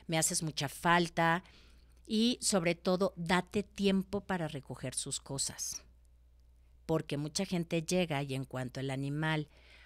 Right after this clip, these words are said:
ha sido, pues, dormido o ha fallecido, lo que hacen es extraen todo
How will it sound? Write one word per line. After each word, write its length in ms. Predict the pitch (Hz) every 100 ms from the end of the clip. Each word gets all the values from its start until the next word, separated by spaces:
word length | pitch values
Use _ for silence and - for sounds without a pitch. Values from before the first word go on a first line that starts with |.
| - -
ha 160 | 156
sido, 720 | - 180 160 165 170 170 - - - - - -
pues, 260 | 135 - 143
dormido 760 | 147 147 202 180 147 147 156 -
o 120 | 143
ha 80 | 135
fallecido, 800 | - 156 170 - 208 160 139 185 - - - - -
lo 160 | 165 160
que 100 | 170
hacen 300 | 160 180 175
es 180 | 175 - - - - - -
extraen 800 | 170 - - - 190 180 185
todo 480 | 180 202 190 135 131